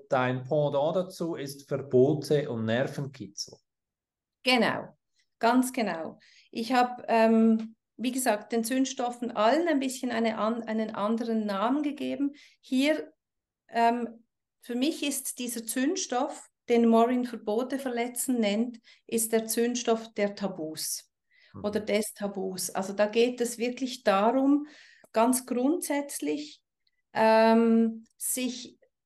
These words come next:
Speaker 2: erregt zu fühlen, wenn ich etwas mache, was für mich, äh, und in meinem System, in dem ich aufgewachsen bin, das ist sehr relevant,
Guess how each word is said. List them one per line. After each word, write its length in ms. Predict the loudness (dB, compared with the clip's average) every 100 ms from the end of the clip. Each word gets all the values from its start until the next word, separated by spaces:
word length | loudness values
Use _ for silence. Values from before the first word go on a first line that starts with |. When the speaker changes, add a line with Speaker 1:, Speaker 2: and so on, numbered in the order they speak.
| _ _ _ _ _ 0
Speaker 2:
erregt 600 | 0 4 6 4 4 -2
zu 160 | -2
fühlen, 720 | -2 0 2 2 4 4 2 -2 _ _
wenn 500 | -2 2 4 6 4 2
ich 280 | -6 -2
etwas 440 | -2 -2 -2 -2 -2
mache, 460 | -2 -2 -4 -4
was 160 | -2 -4
für 240 | -4 -4
mich, 720 | 0 0 0 0 -4 -16 -20 _ _ _ _ _ _ _ _ _ _ _ 0
äh, 240 | 4 4 0
und 160 | -4 -2
in 240 | -2 0
meinem 360 | 0 -2 -2 -2
System, 840 | -6 -8 -10 -10 -8 -4 0 0
in 100 | 0
dem 200 | 0 0
ich 160 | -2 -4
aufgewachsen 600 | -6 -6 -6 -4 0 0
bin, 140 | 0
das 160 | -2 -2
ist 260 | -6 -8 -2
sehr 240 | 0 2
relevant, 760 | 0 -2 -2 -2 -2 -6 -10